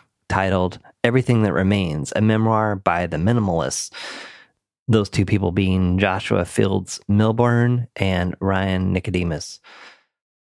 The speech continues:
It's one of those books that the reading is, or the writing is just super clear, and several moments, several profound thoughts about stuff and our lives and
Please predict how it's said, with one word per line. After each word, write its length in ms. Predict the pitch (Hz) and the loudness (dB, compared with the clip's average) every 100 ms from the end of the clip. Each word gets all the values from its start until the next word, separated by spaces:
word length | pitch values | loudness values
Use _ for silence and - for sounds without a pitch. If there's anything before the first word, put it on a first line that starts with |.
| _ - | _ -2
It's 220 | 127 - | 0 4
one 120 | 196 | 6
of 80 | 240 | 6
those 200 | 277 - | 6 2
books 500 | - 123 - - - - - - _ _ _ | 0 -2 -2 -6 -6 -12 -20 -20 _ _ _
that 320 | 113 107 - _ _ - | 2 2 -2 _ _ 2
the 160 | 127 | 2
reading 380 | 110 120 131 131 | 4 2 4 4
is, 180 | 113 - - | 2 0 0
or 140 | 117 | 2
the 120 | 101 | 2
writing 440 | 92 101 127 104 92 | 0 0 0 0 0
is 200 | 78 - | -2 -2
just 320 | - 104 - | -4 -4 -6
super 640 | - - - - 180 147 | -4 -2 -2 2 2 2
clear, 520 | 101 - 117 92 78 - | -2 0 2 2 0 -2
and 760 | 117 117 107 104 95 92 90 - - - _ _ _ _ | 0 2 2 2 0 -2 -4 -10 -18 -20 _ _ _ _
several 500 | - - 135 120 101 | -4 -2 0 0 0
moments, 460 | 104 110 107 101 - | 2 2 2 0 2
several 320 | 147 147 120 | 2 4 2
profound 680 | - 113 - 110 104 101 | 0 0 0 -2 0 -2
thoughts 380 | - 92 92 - | 0 0 0 -2
about 520 | 92 90 85 85 - - - - - - _ _ _ | -4 -2 -2 -2 -4 -14 -16 -18 -20 -20 _ _ _
stuff 680 | - - - 127 110 - - | -6 -4 0 0 0 -4 -2
and 360 | 98 90 90 - | -2 0 -4 -4
our 140 | 95 | -2
lives 640 | 95 98 98 95 98 98 - | 2 2 2 0 -2 -4 -4
and 440 | 90 87 85 78 | -4 -4 -8 -12